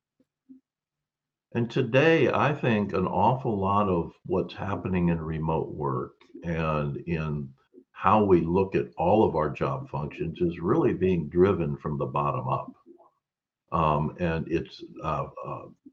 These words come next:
a recognition by managers, uh, and an empowerment by managers, of course. But I think that the, the, the, the people, if you will, if you can use that term,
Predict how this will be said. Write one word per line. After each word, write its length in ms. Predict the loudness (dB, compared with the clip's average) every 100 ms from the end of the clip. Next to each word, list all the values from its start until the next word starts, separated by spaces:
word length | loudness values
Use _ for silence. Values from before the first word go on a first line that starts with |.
| -16 -16 -18 -20 -10
a 60 | -2
recognition 800 | 2 2 2 0 2 2 2 2
by 220 | 4 2
managers, 880 | 2 2 2 0 0 -2 0 -2 -6 -12 -8
uh, 220 | -4 -2
and 160 | -2 -2
an 100 | -2 -4
empowerment 640 | -2 0 4 4 2 -4
by 160 | -4 -4
managers, 600 | -2 -2 -2 -4 -6 -8
of 140 | -10
course. 500 | -12 -6 -4 -6 -8 -6
But 300 | -2 -2 -4 _ _ _ _ 0
I 100 | 2
think 380 | 2 0 0 0
that 260 | -2 2
the, 320 | 4 4 2 -6 _
the, 220 | -2 -2 -4 _ _
the, 180 | -6 -4 -4
the 160 | -6 -6
people, 580 | 2 2 4 -2 -6 -12 _ _
if 180 | -4 2
you 120 | 4
will, 260 | 6 4 2
if 160 | -2 -4
you 100 | -4
can 140 | 2
use 240 | 4 2
that 320 | 0 -6 -6 -2
term, 460 | 0 0 -2 -6